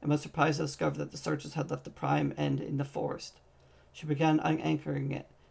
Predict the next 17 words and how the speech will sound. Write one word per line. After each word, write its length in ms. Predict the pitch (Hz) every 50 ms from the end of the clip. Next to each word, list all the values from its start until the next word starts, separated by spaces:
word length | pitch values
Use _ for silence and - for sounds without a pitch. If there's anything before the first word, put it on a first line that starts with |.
| _ _
careful 280 | - - 170 143 165
not 160 | 156 147 143 -
to 80 | - 143
disturb 440 | 143 139 - - 160 151 143 139
the 100 | - 143
hard 260 | 135 143 151 147 135 147
panel, 380 | 160 139 135 131 127 - - - - - - -
where 100 | - 147
several 360 | - - 156 151 139 147 143
jet 280 | 131 - 151 143 135 -
black 260 | 147 147 147 139 -
jewels 380 | - 160 151 147 139 139 - -
were 120 | 143 143
in, 160 | 139 135 139
set 280 | - - - 135 - -
in 80 | 147
a 100 | 147 139